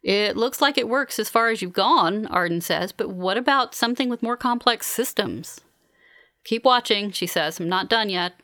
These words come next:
She turns to a series of containers behind her, and after a few seconds of rummaging, selects one and places it on the table.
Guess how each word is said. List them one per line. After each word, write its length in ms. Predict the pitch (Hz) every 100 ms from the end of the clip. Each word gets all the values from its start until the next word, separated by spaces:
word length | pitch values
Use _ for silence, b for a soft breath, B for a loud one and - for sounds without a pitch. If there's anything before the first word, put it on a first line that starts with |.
| _ _ _ _ _ _ _ _
She 160 | - -
turns 340 | - 226 262
to 120 | -
a 40 | 285
series 400 | - 254 247 233
of 60 |
containers 640 | 226 233 - 202 190 185 -
behind 480 | 196 190 190 185
her, 200 | 180 165
and 140 | 165 180
after 240 | 190 226
a 60 | 202
few 180 | - 262
seconds 380 | 254 254 247
of 140 | 233 208
rummaging, 480 | 190 185 185 175 175
selects 440 | - 190 214 -
one 220 | 185 175
and 140 | - 175
places 360 | 190 180 196
it 120 | 196 190
on 160 | 165
the 60 | 175
table. 440 | 190 170 165 160